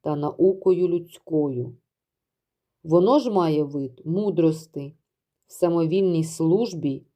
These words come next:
покорі та в знесилюванні тіла, та не має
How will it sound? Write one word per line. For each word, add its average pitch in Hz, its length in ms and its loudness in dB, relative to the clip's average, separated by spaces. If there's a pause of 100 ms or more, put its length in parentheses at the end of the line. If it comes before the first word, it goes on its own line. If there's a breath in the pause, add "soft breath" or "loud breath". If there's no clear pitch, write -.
(560)
покорі 160 760 2 (520)
та 214 180 0
в 240 120 -8
знесилюванні 175 1160 0
тіла, 147 600 -4 (480)
та 226 140 2
не 302 140 6
має 175 540 0